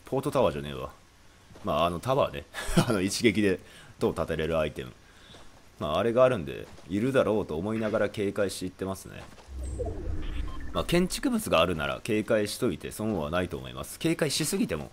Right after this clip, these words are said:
あれな、あれだと思うんですけど。で、今、えー、目の前にある石ですね。これ。今回叩いてないんですけど、これもなかなか、えー、資材が美味しくて、石材、えー、どれぐらいだろうな。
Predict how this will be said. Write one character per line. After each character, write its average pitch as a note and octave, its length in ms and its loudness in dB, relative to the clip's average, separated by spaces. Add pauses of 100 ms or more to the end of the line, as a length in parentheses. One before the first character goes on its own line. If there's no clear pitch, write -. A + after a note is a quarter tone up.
あ F2 100 2
れ D#2+ 60 0
な、 F2 180 -2
あ F#2+ 100 2
れ G2 80 2
だ G2 120 2
と D#2 60 -4
思 D2 100 -6
う - 20 -8
ん - 20 -10
で - 40 -12
す - 40 -14
け - 60 -14
ど。 - 140 -16 (3250)
で、 B2+ 60 0
今、 C3 320 2 (260)
え F2+ 240 2
ー、 E2 40 -2
目 G#2 100 0
の C#3+ 80 0
前 F3 120 2
に G#2 60 0
あ D#2 60 2
る D2 80 -6
石 E2 240 -2
で C#3 100 0
す - 120 -6
ね。 C#2 180 -12 (140)
こ F2+ 100 -4
れ。 E2+ 120 -4 (540)
今 G3+ 140 -2
回 F2 180 0
叩 C#3+ 300 0
い B2 40 -6
て E2+ 120 -2
な G#2 120 0
い B2 40 -2
ん G2 40 -2
で D#2+ 40 -4
す - 80 -10
け D#2 100 -6
ど、 D2 140 -4
こ E3 200 -2
れ G#3+ 60 2
も A#2 120 0
な G2 160 2
か B2 100 0
な A2+ 140 0
か、 G#2+ 240 4 (180)
え E2+ 200 0
ー、 - 20 -2
資 C3+ 160 -2
材 A#2+ 180 4
が D2 80 -6
美 E2 80 0
味 E2+ 80 0
し - 120 -10
く E2+ 100 -8
て、 C2+ 140 -8
石 A#2+ 280 0
材、 D2 260 0 (520)
え F2 1080 -4
ー、 - 200 -10
ど A2 80 0
れ G#2 40 0
ぐ G#2 80 0
ら G#2 60 4
い G#2 40 4
だ G2+ 80 4
ろ D2 80 -6
う - 40 -14
な。 - 140 -12